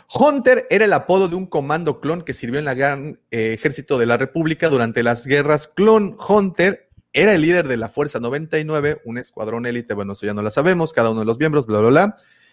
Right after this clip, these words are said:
Eh, como persona, Hunter era un poco brusco, pero no antipático. Habitualmente se expresaba con palabras directas, aunque a veces mostraba un seco sentido del humor.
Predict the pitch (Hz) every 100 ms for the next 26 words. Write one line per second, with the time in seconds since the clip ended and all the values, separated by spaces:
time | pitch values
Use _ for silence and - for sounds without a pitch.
0 | _ - 123 131 127 139 139 143 139 208
1 | 208 - 208 185 170 180 - 147 151 147
2 | 147 - 143 - 107 123 156 - 143 143
3 | 143 104 107 107 113 - 151 147 - 151
4 | - 104 104 120 123 120 120 117 110 -
5 | - 113 120 104 98 92 104 110 107 104
6 | 117 147 - 147 - 107 - 92 117 113
7 | 104 95 - 117 120 120 _ _ _ -
8 | 139 143 135 - 131 - 135 131 104 104
9 | 127 113 104 101 104 104